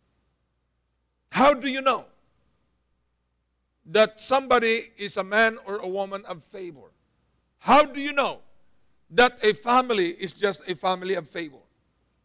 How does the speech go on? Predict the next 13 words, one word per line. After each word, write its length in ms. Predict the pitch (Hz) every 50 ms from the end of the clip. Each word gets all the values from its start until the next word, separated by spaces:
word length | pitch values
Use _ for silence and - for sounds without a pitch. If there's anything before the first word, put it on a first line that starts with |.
| _ _ _ _ _ _ _ _ _ _ _ _ -
Well, 340 | 170 180 247 294 294 - - - - - - - - - - - - - - - _ _ _ _ _ _ _ _ _ _ _ _ _ _ _ _
we 200 | _ 170 202 202
have, 160 | 208 214 185 165 160 190 _ _ _ _ _
we've 200 | 160 175 190 165
made 460 | 156 180 202 220 240 247 240 196 165 190 _ _ _ _ _ _
mention 540 | _ 180 185 220 233 240 196 - 233 220 220 247 180
of 160 | 180 165 160
a 120 | - 185 185
line 500 | 175 185 185 190 190 196 202 208 202 - _ _ -
that 140 | 151 151 _ -
I've 220 | 156 165 151 143
been 220 | 156 156 147 143 _ _ _ _ _ _ _ _ _ _ _ _ _ _ _
hearing 500 | 156 196 208 202 196 190 185 185 185